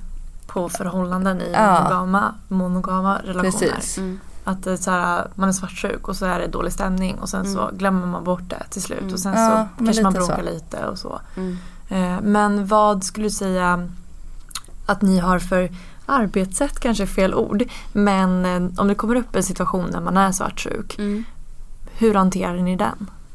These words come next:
Speaker 3: Eh, beror lite på var, var man är någonstans. Om, låt säga att man är på en fest, eh, och så uppstår den här svartsjukan. Eh,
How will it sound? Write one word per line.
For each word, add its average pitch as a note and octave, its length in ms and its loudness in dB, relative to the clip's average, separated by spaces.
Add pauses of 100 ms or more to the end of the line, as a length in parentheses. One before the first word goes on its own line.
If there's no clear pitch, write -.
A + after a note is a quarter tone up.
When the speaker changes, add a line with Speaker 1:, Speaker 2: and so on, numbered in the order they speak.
(1160)
Speaker 3:
Eh, G3+ 640 0 (580)
beror B3+ 520 4
lite A#3 220 4
på G3+ 220 -2
var, F#3 280 0
var F#3 260 0
man F3+ 160 0
är E4 260 2
någonstans. A3+ 680 -2
Om, G#3 440 -6
låt G#3+ 120 -6
säga G#3 160 -2
att - 60 -8
man C#4 100 2
är C#4 40 2
på C4+ 120 -6
en F3+ 60 -6
fest, - 600 -6 (680)
eh, G3 560 -6
och G3 120 -6
så - 100 -4
uppstår - 340 -6
den A3+ 100 0
här G#3+ 80 0
svartsjukan. F#3 880 -6 (1500)
Eh, F#3+ 500 -8